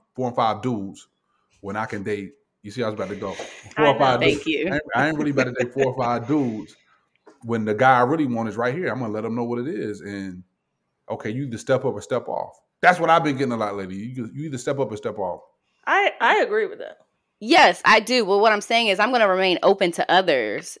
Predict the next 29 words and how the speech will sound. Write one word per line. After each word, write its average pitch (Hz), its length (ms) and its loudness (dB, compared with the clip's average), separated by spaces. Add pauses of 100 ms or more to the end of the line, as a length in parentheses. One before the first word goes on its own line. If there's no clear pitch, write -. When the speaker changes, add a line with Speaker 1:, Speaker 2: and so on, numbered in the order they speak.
Speaker 3:
And 180 160 2
if 170 100 2
I 226 140 6
had 208 220 2
that 175 180 4
confronta-, 170 640 -2
conversation 160 720 -2
initially 196 800 -8 (100)
and, 147 220 -2
like, 139 200 -6
we've, 160 300 -2 (100)
we've 165 180 -6
spoken 180 640 -2
and 127 380 -8 (1000)
I 147 120 2
think 160 280 -4
we're 180 100 -2
on 170 80 0
the 175 80 -2
same 175 240 -4
page 180 300 -4
and 151 80 -6
we 147 100 -6
have 156 140 -6
conversations 151 540 -6
about, 135 320 -2
like, 127 220 -2
okay, 147 280 -4
so, 135 420 -10